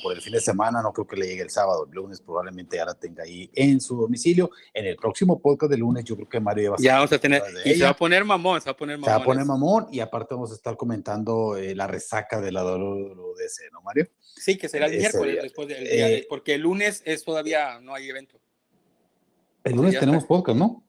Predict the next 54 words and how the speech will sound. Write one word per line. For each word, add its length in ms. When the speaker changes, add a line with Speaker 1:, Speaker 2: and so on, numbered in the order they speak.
Speaker 2:
El, 280
pero 260
el 100
evento 260
es 100
el 80
martes. 480
Speaker 1:
Es 160
el 100
lunes, 260
güey, 140
¿qué 100
no? 220
Speaker 2:
¿Es 160
Speaker 1:
Hasta 140
Speaker 2:
el 40
lunes 160
Speaker 1:
siete. 180
Speaker 2:
siete? 180
Speaker 1:
Sí, 440
a 60
Speaker 2:
Siete, 160
Speaker 1:
ver. 100
Speaker 2:
no 100
sé. 260
Speaker 1:
Sí, 240
es 160
el, 120
Speaker 2:
Chécalo. 220
Speaker 1:
es 160
el 80
próximo 340
lunes, 320
güey, 160
siete. 360
Speaker 2:
Ah, 220
ok. 120
Speaker 1:
Sí, 80
sí, 140
sí, 120
Speaker 2:
Entonces 220
en 40
la 60
Speaker 1:
así 100
Speaker 2:
noche 40
Speaker 1:
es. 60
Speaker 2:
haremos, 260
en 60
la 80
noche 180
haremos 220
resaca, 460
sin 220
problema. 420